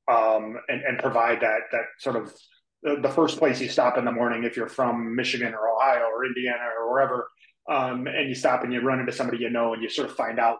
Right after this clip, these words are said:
what's happening in this vast array, um, that is South by Southwest. Um, we've been doing this since twenty fifteen. Um, we are going back again in, in twenty twenty-four.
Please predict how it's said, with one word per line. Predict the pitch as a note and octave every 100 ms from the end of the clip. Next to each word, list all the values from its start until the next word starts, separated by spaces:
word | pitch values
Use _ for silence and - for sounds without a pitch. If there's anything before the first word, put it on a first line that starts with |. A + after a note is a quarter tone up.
| - -
what's | C3 -
happening | A#2 - A2 G#2
in | G2+
this | - -
vast | A#2+ A2+ G2+ -
array, | G#2+ A2 G#2+ G#2 G2+ - _ _ _ -
um, | A2+ G#2 G#2 G#2 A#2 A#2+
that | A#2
is | G#2+ -
South | A#2 G#2+
by | A2+ G#2
Southwest. | A2 G2+ A#2 G#2 - - - - - - _
Um, | B2+ A#2 A2+ A2 - _ _ _ _ _ _ _ _ E3
we've | D3+
been | E3 D#3
doing | D3+ D3
this | C#3
since | C#3 -
twenty | - D3+ C#3
fifteen. | - D3+ - D3+ D3+ D3+ D3+ - _ _
Um, | C3+ A#2+ A#2 A#2 A2+
we | A2+
are | B2
going | B2+ C3+ B2+
back | C3+ C3+ - -
again | C3+ C3+
in, | C3+ C3
in | C#3 C3 C3 C3 - _
twenty | - C3+
twenty-four. | B2 C#3+ B2+ - C#3+ C#3 C3+ C3